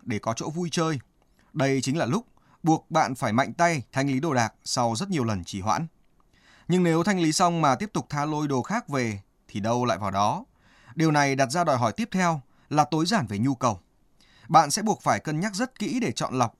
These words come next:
ưu tiên cho các nhu cầu thực sự thiết yếu, chứ không thể mua sắm thả cửa như xưa. Và lại, tối giản việc ăn uống tiêu dùng sao cho vừa đủ, không phung phí cũng là cách thích nghi với túi tiền ngày càng eo hẹp. Dịch bệnh, nhiều tháng liền bạn không thể gặp gỡ,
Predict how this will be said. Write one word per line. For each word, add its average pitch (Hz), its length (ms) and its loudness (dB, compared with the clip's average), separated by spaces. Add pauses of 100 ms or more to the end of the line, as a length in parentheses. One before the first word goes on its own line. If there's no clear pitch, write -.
(100)
ưu 196 180 -2
tiên 196 220 0
cho 185 100 -6
các 247 160 -2
nhu 220 140 0
cầu 135 240 -2
thực 127 140 -4
sự - 180 -4
thiết 202 140 -4
yếu, 160 320 -2 (300)
chứ 214 180 -2
không 190 180 -2
thể 135 100 -2
mua 139 180 0
sắm 135 240 0
thả 147 240 -2
cửa 120 220 -2
như 117 120 -2
xưa. 151 300 2 (760)
Và 123 140 4
lại, 117 280 2
tối 135 220 -4
giản 170 200 0
việc 110 160 -6
ăn 147 140 0
uống 143 220 -2
tiêu 175 160 -2
dùng 135 260 0
sao 160 140 -2
cho 160 140 -4
vừa 135 180 -2
đủ, 107 220 -2 (220)
không 185 220 -4
phung 165 180 -4
phí 156 300 -2 (240)
cũng 175 140 -8
là 165 100 0
cách 190 260 -8
thích 214 180 -6
nghi 180 160 -2
với 147 120 -6
túi 147 160 -4
tiền 135 260 -2
ngày 110 120 -2
càng 101 200 -4
eo 123 160 0
hẹp. 113 200 -4 (1120)
Dịch 120 240 -4
bệnh, 131 160 -2 (460)
nhiều 160 200 4
tháng 160 180 -2
liền 170 260 0
bạn 156 160 2
không 208 160 -6
thể 135 140 -4
gặp 117 180 -6
gỡ, 147 260 -4